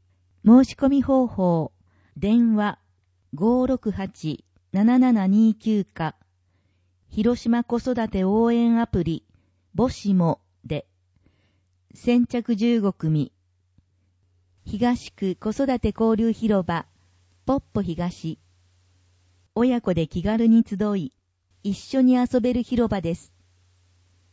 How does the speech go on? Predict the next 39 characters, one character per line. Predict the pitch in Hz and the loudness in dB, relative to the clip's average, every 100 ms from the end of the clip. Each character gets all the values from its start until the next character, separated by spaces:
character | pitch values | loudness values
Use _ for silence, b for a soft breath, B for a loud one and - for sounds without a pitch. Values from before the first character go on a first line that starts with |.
| _ | _
個 | - 214 | -4 -2
別 | 262 - | -2 -4
相 | - 269 262 | -4 -2 -2
談 | 220 208 | -2 0
も | 175 160 - - | 0 -4 -8 -8
で | 170 | -8
き | - 196 | -2 -2
ま | 180 | -2
す。 | 196 - _ _ _ _ _ _ _ _ _ _ _ _ _ - | -6 -14 _ _ _ _ _ _ _ _ _ _ _ _ _ -4
対 | 247 269 | 0 0
象 | - 269 262 | 2 0 0
者、 | - 196 - _ _ _ _ _ _ _ - | 0 -4 -4 _ _ _ _ _ _ _ -2
お | 185 | 2
お | 214 | 6
む | 214 | 6
ね | 208 196 185 _ | 6 2 -2 _
三 | - 262 254 | -2 2 2
歳 | - 254 254 | 2 2 4
未 | 240 | 4
満 | 240 247 240 | 4 4 2
児 | - | 0
と | - | -6
保 | 143 147 | -6 -2
護 | 156 | -4
者。 | - 135 - _ _ _ _ _ - _ _ _ _ | -4 -10 -12 _ _ _ _ _ -20 _ _ _ _
会 | - 208 220 | -4 0 0
場、 | 190 202 190 180 - _ _ _ _ - | 0 -2 0 -2 -8 _ _ _ _ -4
東 | 226 240 247 - | 0 2 2 -2
区 | 190 | -8
総 | - 240 247 | 0 2 2
合 | 240 240 | 4 4
福 | 226 214 247 | 2 0 -4
祉 | - | -2
セ | - 247 | 4 4
ン | 233 | 4
タ | - 185 175 165 - _ _ _ _ _ _ _ _ _ _ _ _ - | 0 0 0 -2 -6 _ _ _ _ _ _ _ _ _ _ _ _ 4
ー。 | |
日 | 240 - 220 175 | 4 4 0 2
時、 | 165 - | -2 -4